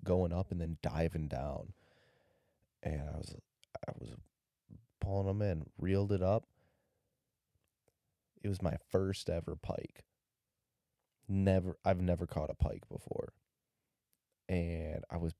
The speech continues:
pumped. I was like, "Oh, dude, it's a pike. Ah!" And as soon as we, as, like, we saw it,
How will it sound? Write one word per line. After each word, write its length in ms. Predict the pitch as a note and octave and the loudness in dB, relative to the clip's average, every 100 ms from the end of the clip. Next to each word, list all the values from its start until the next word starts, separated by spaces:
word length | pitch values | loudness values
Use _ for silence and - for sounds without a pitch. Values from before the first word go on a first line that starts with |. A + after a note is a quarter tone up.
| - | -10
pumped. 540 | - - - - - _ _ _ _ _ _ _ _ - | -6 -6 -6 -14 -20 _ _ _ _ _ _ _ _ -6
I 20 | |
was 80 | A#2+ | -4
like, 140 | B2 - | -4 0
"Oh, 240 | E3+ F3 E3 | 4 6 4
dude, 460 | D#3 G#3 G#3 G3+ | 4 6 8 8
it's 180 | F#3+ D#3 | 6 6
a 60 | E3 | 10
pike. 720 | - - A3+ A#3 A#3 - - - _ A#3+ | 12 12 12 10 10 6 -4 -14 _ 12
Ah!" 640 | B3 A#3 A#3 A3+ A3 F3 - - - - _ _ _ - | 12 12 12 12 12 10 6 -12 -20 -20 _ _ _ 0
And 600 | G#2 G2 F2+ F2 F2 E2+ - | 2 6 6 6 4 0 -2
as 280 | F2+ F2 E2 | 0 0 0
soon 460 | - F#2 F#2 G#2 | -2 2 4 4
as 240 | G2+ F2+ F2+ | 2 -2 -2
we, 300 | F2 D#2+ - - | 0 0 -2 -2
as, 340 | E2+ E2+ E2+ | 0 -2 -4
like, 220 | E2 C#2+ - - | -4 -4 -6 -6
we 80 | F2+ | -6
saw 440 | - - D#2 F#2 | -4 -2 0 0
it, 120 | A2 | -2